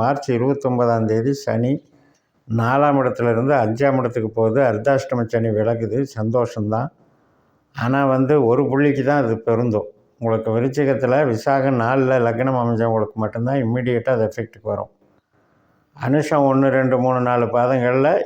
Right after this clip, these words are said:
எவ்வ-, எவ்வளவு, எவ்வளவு புள்ளிகள் தள்ளி வருதோ அவ்வளவுக்கு அளவு சனி பெயர்ச்சியினுடைய அந்த பாவ மாற்றம் என்பது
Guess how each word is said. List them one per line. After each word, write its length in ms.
எவ்வ-, 280
எவ்வளவு, 400
எவ்வளவு 340
புள்ளிகள் 420
தள்ளி 260
வருதோ 360
அவ்வளவுக்கு 480
அளவு 200
சனி 260
பெயர்ச்சியினுடைய 680
அந்த 220
பாவ 340
மாற்றம் 540
என்பது 300